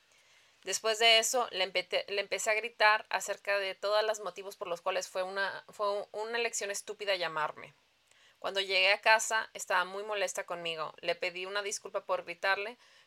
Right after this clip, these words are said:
pero ella no quiso hablar conmigo. Ha estado muy fría conmigo los últimos días y ha estado durmiendo en el cuarto de nuestra hija. Sé que no es la mejor decisión gritarle, ¿ok? Pero aún siento que mi enojo está justificado. Uno,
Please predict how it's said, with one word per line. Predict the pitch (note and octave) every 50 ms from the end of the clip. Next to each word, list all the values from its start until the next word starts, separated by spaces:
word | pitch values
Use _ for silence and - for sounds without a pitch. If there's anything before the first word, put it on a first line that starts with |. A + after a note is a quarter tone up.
| _ -
pero | F#3+ F#3 F#3
ella | F#3 G3 F#3+
no | F#3+ F#3
quiso | - G3+ - G3
hablar | F3+ F3+ F3+ F3 F3
conmigo. | - F3+ F3 E3+ E3 D#3+ D3+ D3 C#3+ D#3+ - -
Ha | - F3
estado | F3+ - - G#3+ G3+ G3+
muy | G#3 G3+ G3+ G3+
fría | - - G#3 G3 G3
conmigo | - G3 F#3+ F#3 F#3
los | F#3 F3+ F3 E3+ -
últimos | G3 - F#3 F3+ F3 F3 F3+
días | F#3+ G3+ A3 A3+ - - - - - -
y | -
ha | F3
estado | - F#3 F3 F3
durmiendo | F3 F3 E3 E3 E3+ E3+
en | F3 F3
el | E3 -
cuarto | D#3+ D#3+ D#3+ -
de | D#3+ D#3+
nuestra | D#3+ D#3+ D#3+ - - E3+ E3+
hija. | F3 F3 - - D#3+ - _ _ _ _ _ _ _ _ _ _ _
Sé | - - - A#3+ A#3+ A#3
que | C#4+
no | C4+ C4
es | B3+
la | C4 C4
mejor | B3+ A#3+ A#3 - A3+ A3 G#3+
decisión | A3 A3 A3 A3 G3 - G3 F3+ F3+ F3
gritarle, | F#3+ F#3 F#3+ F#3 _ - G3+ G3 G3 G#3 A3 G3+ E3 C#3 C#3 D#3 - - - - - - - - - - - _ _ _ - - - - - - _ _
¿ok? | - - C#3+ D#3 D#3+ D3 D3+ - _ - - - - _ _ _ _ _ _ _
Pero | - G#3 G3+ G3+ G#3 G3+ F#3+ - -
aún | F#3+ G3 G#3 G#3+ A#3
siento | A3+ - A#3+ A3 A3+ A3
que | - A3
mi | G#3 G3 F#3+ F#3 F3+ F3 F3 E3+ D#3+ -
enojo | F3 F#3 F#3 F#3+ F#3 - G#3+
está | - G3+
justificado. | F#3 - G#3 - - G3+ F#3+ F#3+ - E3+ D#3 D3+ - -
Uno, | - - C4 C#4+ D4+ E4+